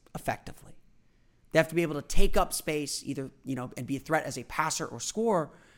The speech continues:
as well as defend in space. And this is admittedly where Vucevic struggles the most. He is not going to drive at someone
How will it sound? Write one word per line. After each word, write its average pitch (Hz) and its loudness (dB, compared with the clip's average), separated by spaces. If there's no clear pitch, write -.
as 165 2
well 202 6
as 156 2
defend 165 0
in 139 -6
space. - -8
And 113 -6
this 160 2
is 151 2
admittedly 143 -2
where 139 -4
Vucevic 127 -8
struggles 117 -8
the - -10
most. 135 -2
He 160 2
is 143 -2
not 160 4
going 185 2
to 170 -4
drive 139 0
at 131 2
someone 127 -4